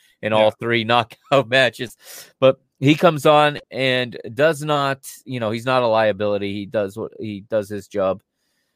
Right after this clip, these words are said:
Speaker 1: Sissoko comes on in the eighty-seventh for Griezmann. So France are now saying, "Okay, this is good enough for us.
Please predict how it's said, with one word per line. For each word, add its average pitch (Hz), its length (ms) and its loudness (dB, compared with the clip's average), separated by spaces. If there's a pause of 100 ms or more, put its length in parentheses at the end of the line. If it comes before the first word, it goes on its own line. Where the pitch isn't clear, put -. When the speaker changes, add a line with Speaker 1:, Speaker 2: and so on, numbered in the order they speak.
(220)
Speaker 1:
Sissoko 180 640 0
comes 156 260 0
on 147 240 4
in 139 120 -4
the 131 120 0
eighty-seventh 131 680 0
for 113 120 -10
Griezmann. 139 520 -4
So 117 160 -6
France 165 400 -2
are 131 80 0
now 123 160 -2
saying, 120 260 -6
"Okay, 117 300 -2
this 113 180 -12
is 107 100 -16
good 107 200 -12
enough 107 240 -6
for 110 200 -6
us. - 280 -8